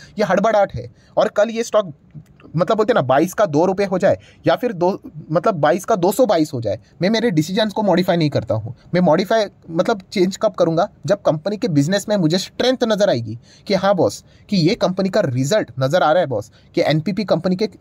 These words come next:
अच्छे खासे यहाँ पे परफॉर्मेंस दिखा रहे हैं, एनपीए एक्चुअल में नीचे आ रहे हैं,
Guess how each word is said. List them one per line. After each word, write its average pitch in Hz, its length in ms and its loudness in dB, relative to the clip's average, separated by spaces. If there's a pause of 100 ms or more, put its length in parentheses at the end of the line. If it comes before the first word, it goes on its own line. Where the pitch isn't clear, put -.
(380)
अच्छे 175 240 -2
खासे 196 300 0
यहाँ 185 120 2
पे 185 100 -6
परफॉर्मेंस 175 440 0
दिखा 160 180 0
रहे 156 100 2
हैं, 127 60 4
एनपीए 139 340 -2
एक्चुअल 208 280 -2
में 226 100 0
नीचे 170 200 -2
आ 135 80 4
रहे 110 120 -2
हैं, 113 100 -8